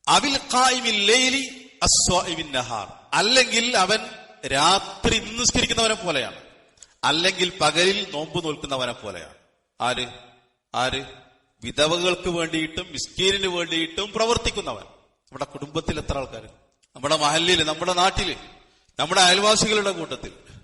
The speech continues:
നമ്മുടെ കൂട്ടത്തിൽ പല വിധത്തിലുള്ള പ്രയാസം. മരുന്ന് വാങ്ങാൻ കാശില്ലാത്ത ആളുകൾ, സ്വന്തമായി കയറി കിടക്കാൻ ഒരു വീടില്ലാത്ത ആളുകളുണ്ട്.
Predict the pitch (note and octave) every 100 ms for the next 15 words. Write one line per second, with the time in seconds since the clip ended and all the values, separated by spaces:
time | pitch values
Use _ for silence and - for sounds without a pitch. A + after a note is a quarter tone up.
0 | _ _ _ _ B2 F3 B3 A#3+ G3+ E3+
1 | - - - - _ _ _ - F3+ E3+
2 | D3+ C#3 A#2+ A2+ - F#2 - - C#3 D#3+
3 | F3+ G3 A3 F#3 E3 E3+ F3 F3 - -
4 | D#3 C#3+ C#3 C3 B2 A#2 G2 F2 _ _
5 | _ _ - B2 D3+ D#3 D#3+ D#3 D#3 D#3
6 | D#3+ D#3+ D#3 C#3 D#3+ D#3 C#3+ C3+ A2+ G2
7 | F#2+ -